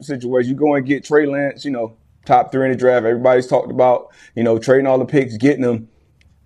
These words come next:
There was a ba-, I, it was a bad pick from the jump. Like, we, we had, nobody had saw that much film. You fell in love with him with the off the field stuff, the intangibles, all that stuff is great. But you gotta, you gotta play football. Like, you gotta play football, especially if you're not playing it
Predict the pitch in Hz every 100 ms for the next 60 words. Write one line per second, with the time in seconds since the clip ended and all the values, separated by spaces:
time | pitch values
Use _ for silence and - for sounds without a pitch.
0 | _ 143 170 160 160 165 185 185 190 190
1 | 165 190 180 202 170 151 151 139 139 127
2 | 123 139 139 135 135 170 151 147 185 180
3 | 165 156 151 160 156 147 143 139 151 151
4 | 135 131 170 165 156 151 139 139 131 127
5 | 139 143 131 - 139 127 135 127 127 123
6 | 117 131 131 120 123 120 131 131 131 127
7 | 104 104 123 113 - - 254 156 113 208
8 | 185 135 - 117 - 143 107 92 87 117
9 | 135 147 139 139 127 147 135 127 120 -
10 | 175 165 151 127 127 123 117 - 139 127
11 | 110 -